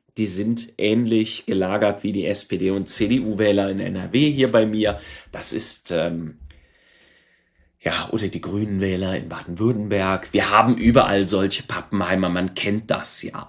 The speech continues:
ne? Umso oft oder umso öfter man die Partei wählt, umso besser wird es doch. Also, es sind ja nur die falschen Köpfe gerade. Die Partei ist ja nicht das Problem, ne? Und die ganzen anderen Kandidaten in den Parteien,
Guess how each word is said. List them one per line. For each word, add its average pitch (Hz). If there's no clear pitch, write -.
ne? 143
Umso 110
oft -
oder 98
umso 98
öfter 127
man 101
die 98
Partei -
wählt, 95
umso -
besser -
wird -
es -
doch. -
Also, -
es -
sind 151
ja 117
nur 120
die 101
falschen -
Köpfe -
gerade. -
Die 110
Partei 113
ist -
ja -
nicht -
das -
Problem, 71
ne? 82
Und 117
die 82
ganzen 87
anderen 98
Kandidaten 92
in 69
den 92
Parteien, -